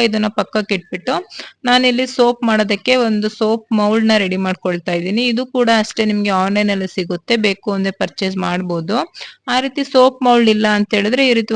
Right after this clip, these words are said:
ಒಂದು ಯಾವ್ದಾದ್ರು ಒಂದು ಕಪ್ ನ ತಗೊಂಡು ಅದಕ್ಕೆ ಸ್ವಲ್ಪ ಕೊಬ್ಬರಿ ಎಣ್ಣೆನ, ಆ, ಸವರ್ಬಿಟ್ಟು ಪಕ್ಕಕ್ಕೆ ಇಟ್ಕೊಳ್ತೀನಿ. ಇವಾಗ ನಾನಿಲ್ಲಿ ರೆಡಿ ಮಾಡ್ಕೊಂಡಿರುವಂತಹ ಸೋಪ್ ಲಿಕ್ವಿಡ್ ಏನಿತ್ತು ಕ್ಯಾರೆಟ್‌ದು, ಅದನ್ನ ನಾನಿಲ್ಲಿ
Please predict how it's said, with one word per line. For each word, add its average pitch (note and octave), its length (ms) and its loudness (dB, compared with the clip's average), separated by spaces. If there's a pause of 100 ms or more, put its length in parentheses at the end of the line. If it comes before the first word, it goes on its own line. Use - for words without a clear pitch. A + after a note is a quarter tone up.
ಒಂದು G#3 200 0
ಯಾವ್ದಾದ್ರು A3+ 480 2
ಒಂದು G3 140 -2 (100)
ಕಪ್ G#3 260 -4
ನ A3+ 80 4 (120)
ತಗೊಂಡು F#3+ 380 0
ಅದಕ್ಕೆ A3+ 320 -2
ಸ್ವಲ್ಪ A3+ 300 -2 (160)
ಕೊಬ್ಬರಿ G3+ 320 0
ಎಣ್ಣೆನ, G3+ 240 0 (680)
ಆ, - 20 -8 (340)
ಸವರ್ಬಿಟ್ಟು A#3 500 0 (160)
ಪಕ್ಕಕ್ಕೆ G#3+ 380 -2
ಇಟ್ಕೊಳ್ತೀನಿ. F#3 680 -4 (500)
ಇವಾಗ B3+ 280 0
ನಾನಿಲ್ಲಿ A#3 480 0
ರೆಡಿ G#3+ 200 2
ಮಾಡ್ಕೊಂಡಿರುವಂತಹ G#3 920 -2
ಸೋಪ್ G#3 420 -4
ಲಿಕ್ವಿಡ್ G#3 420 -2
ಏನಿತ್ತು F#3+ 480 0
ಕ್ಯಾರೆಟ್‌ದು, F#3 560 -2 (280)
ಅದನ್ನ G#3+ 380 0
ನಾನಿಲ್ಲಿ G#3 480 -2